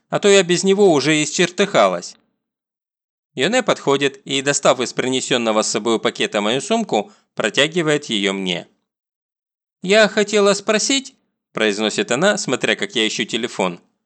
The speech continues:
«В агентстве мне сказали, что вы снова вернулись на работу к господину Сэнхену».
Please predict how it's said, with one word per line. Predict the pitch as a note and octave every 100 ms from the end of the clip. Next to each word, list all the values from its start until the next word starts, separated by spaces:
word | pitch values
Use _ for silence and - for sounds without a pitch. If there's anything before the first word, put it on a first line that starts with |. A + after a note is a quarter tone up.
| _ _ _ -
«В |
агентстве | C#3+ G3+ B3 - B2 C#3+
мне | E3+
сказали, | - G3 A3 A3+ A#2 -
что | - G3+
вы | G#3+
снова | - C4 A#3+
вернулись | D#3+ F3 F#3 D3+ C3
на | D3 D3+
работу | F#3 A#3 D#3
к | G#2+
господину | C3 - F3 F#3 F3+
Сэнхену». | - G3 F#3+ B2+ G#2 F#2 -